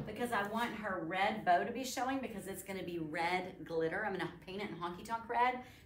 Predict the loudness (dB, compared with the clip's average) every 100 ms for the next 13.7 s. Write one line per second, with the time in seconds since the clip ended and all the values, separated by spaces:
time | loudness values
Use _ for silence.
0 | -10 -4 0 0 -2 -4 -6 -4 -4 -6
1 | -10 -16 -18 -20 -20 -20 -20 -6 -2 0
2 | 0 0 0 0 -2 -4 0 2 2 -2
3 | -2 -2 -4 -8 -6 0 2 2 0 -2
4 | -4 -6 -6 -6 -6 -8 -6 -4 -4 -6
5 | -10 -16 -18 -10 -8 -6 -4 -2 -2 -2
6 | -6 -8 -10 -12 -16 -20 -20 -14 -6 -4
7 | -2 0 -2 -4 -6 -8 -6 0 2 2
8 | -2 -2 -4 -4 -4 -4 -6 -4 -4 -4
9 | -10 -10 -12 -18 -20 -20 -20 -20 -20 -20
10 | -8 -2 -2 -2 -2 -4 -6 -10 -20 -20
11 | -20 -20 -20 -20 -20 -20 -20 -18 -12 -10
12 | -6 -2 0 0 -2 -8 -10 -16 -20 -20
13 | -20 -20 -6 -2 0 -2